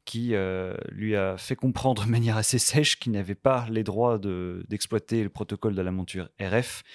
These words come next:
ni de faire une sorte d'adaptation en faisant croire à l'appareil qu'il s'agit d'une bague E F R F pour faire fonctionner l'autofocus.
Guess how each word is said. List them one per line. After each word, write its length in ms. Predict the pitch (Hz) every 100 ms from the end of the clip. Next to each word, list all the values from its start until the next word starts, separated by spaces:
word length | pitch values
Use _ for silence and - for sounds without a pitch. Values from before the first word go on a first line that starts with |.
| - - 107
ni 200 | 107 113
de 140 | 113
faire 300 | - 120 107
une 80 | 98
sorte 180 | 110 98
d'adaptation 720 | 95 - 101 - 113 107 90
en 140 | 87
faisant 400 | - - 117 117
croire 220 | - 120
à 40 | 107
l'appareil 300 | 101 104 104
qu'il 100 | 101
s'agit 320 | 107 101 107
d'une 540 | 98 95 104 98 90
bague 460 | 85 92 104 92 82 - -
E 180 | 104 98
F 120 | -
R 240 | 87 98
F 200 | 110 - - - - -
pour 100 | 101
faire 140 | 92
fonctionner 240 | 92 - 101
l'autofocus. 560 | 90 87 87 131 -